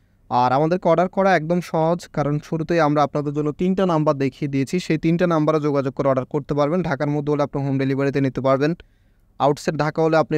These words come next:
বিভিন্ন কুরিয়ার সার্ভিসের মাধ্যমে নিতে পারবেন। তো first of all হচ্ছে আমি এই কালারটা দিয়ে স্টার্ট করবো, এটা একটু খোলো। আহ, তো এখানে দেখতে পাচ্ছেন বাদনি চুনরিও কিন্তু আছে। আহ, প্রত্যেকটা কালার, প্রত্যেকটা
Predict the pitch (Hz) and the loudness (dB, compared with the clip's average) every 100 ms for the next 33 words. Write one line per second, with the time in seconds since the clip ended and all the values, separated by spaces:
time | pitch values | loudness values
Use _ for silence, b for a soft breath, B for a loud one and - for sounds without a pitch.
0 | 135 139 156 160 - 185 170 147 131 - | -2 0 0 0 2 2 2 -2 -2 -2
1 | 135 123 127 127 117 117 117 113 180 175 | -2 0 0 -2 -2 -4 -4 -2 -2 -2
2 | - 170 - 190 190 185 196 185 - 170 | -2 -2 0 -2 -2 -2 -2 -2 0 -2
3 | 202 175 165 165 147 135 - 123 - 170 | 2 2 2 0 0 0 -2 -4 -2 -4
4 | 160 143 - 160 165 214 - _ _ _ | -2 -4 -6 -6 0 0 -2 _ _ _
5 | - 117 117 143 139 170 151 139 143 143 | -4 -2 0 0 0 0 0 -2 -2 0
6 | 185 135 131 131 151 165 170 151 156 147 | 0 2 0 0 -2 0 0 2 0 0
7 | 156 147 127 - 208 - _ - 117 - | 0 0 0 -2 -6 -6 _ -8 -6 -4
8 | 139 - 160 180 - 143 143 147 147 120 | -4 -4 -2 -2 0 0 0 -2 -6 -4
9 | 156 160 | -2 -2